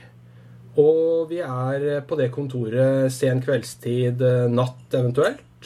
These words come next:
Og det er et vindu, det er, eh, det er en persienne som er trukket, eh, halvveis ned. Det kommer noe lys gjennom, eh, underdelen av vinduet, som jeg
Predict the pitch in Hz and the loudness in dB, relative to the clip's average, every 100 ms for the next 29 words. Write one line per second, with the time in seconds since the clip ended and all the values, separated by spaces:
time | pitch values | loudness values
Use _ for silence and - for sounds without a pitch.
0 | - - 135 131 131 127 127 127 139 127 | -18 -10 -4 -2 0 0 -2 0 0 2
1 | 127 127 143 117 135 160 160 139 131 127 | 0 0 -2 0 2 0 0 2 2 0
2 | 120 120 120 123 123 123 123 120 120 123 | -2 -2 0 0 0 -2 -4 -4 -6 -2
3 | 120 120 127 131 147 117 104 135 143 139 | 0 0 -2 0 0 0 -6 -10 -8 -6
4 | 131 123 131 131 120 - - 131 123 120 | -6 -6 -6 -6 -8 -12 -6 -2 0 0
5 | 117 123 117 120 143 185 233 - - - | 0 0 0 -2 0 -2 -4 -10 -20 -20
6 | - - - - - 139 139 131 143 135 | -20 -20 -20 -10 -2 0 0 0 0 0
7 | 143 175 - - 143 143 147 147 143 139 | -2 -4 -8 -4 -2 -2 -4 -2 -2 -2
8 | 139 139 143 143 143 156 127 113 117 123 | -2 -2 -4 -4 -4 0 0 2 0 0
9 | 135 139 131 117 139 220 - 147 139 123 | -2 0 -2 0 0 0 -2 -2 -2 -4
10 | 127 143 | -6 -8